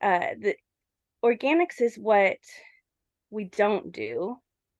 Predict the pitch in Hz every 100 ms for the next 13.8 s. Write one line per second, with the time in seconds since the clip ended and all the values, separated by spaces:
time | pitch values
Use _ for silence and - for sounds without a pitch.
0 | _ _ - 190 165 170 175 175 - -
1 | _ 202 185 180 175 180 170 170 - 160
2 | 156 160 - 170 - 165 160 - _ -
3 | - - _ - 269 - 226 220 202 190
4 | 190 170 - 190 180 185 170 160 _ _
5 | _ _ _ - 220 226 220 214 220 214
6 | 220 220 202 226 214 196 208 208 208 208
7 | 214 - 196 196 - 196 170 202 180 -
8 | 190 - _ _ _ _ - 202 196 190
9 | 190 - 196 180 180 180 - _ - _
10 | _ - - - 240 214 208 196 196 175
11 | 170 170 - 190 196 208 202 196 185 190
12 | 190 170 170 165 156 - 196 185 185 180
13 | - 185 175 - 196 180 -